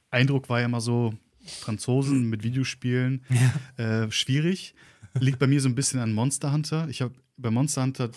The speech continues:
Speaker 1: Tri war's damals immer negative Erfahrungen mit denen gemacht. Die
Speaker 2: Ja.
Speaker 1: haben immer ge-, äh, Trash-talkt oder sonst irgendwelche Scheiße gemacht.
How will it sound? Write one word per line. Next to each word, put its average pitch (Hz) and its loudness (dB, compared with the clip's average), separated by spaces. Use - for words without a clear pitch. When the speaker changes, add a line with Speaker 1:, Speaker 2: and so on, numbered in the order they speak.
Speaker 1:
Tri 135 2
war's 160 -2
damals 143 -2
immer 135 0
negative 127 4
Erfahrungen 101 -4
mit 98 -10
denen 98 -6
gemacht. 98 -6
Die - -4
Speaker 2:
Ja. 143 0
Speaker 1:
haben 143 0
immer 120 2
ge-, 113 -2
äh, 110 -4
Trash-talkt 131 -2
oder 113 -4
sonst 127 -2
irgendwelche 120 -2
Scheiße 120 -2
gemacht. 117 -4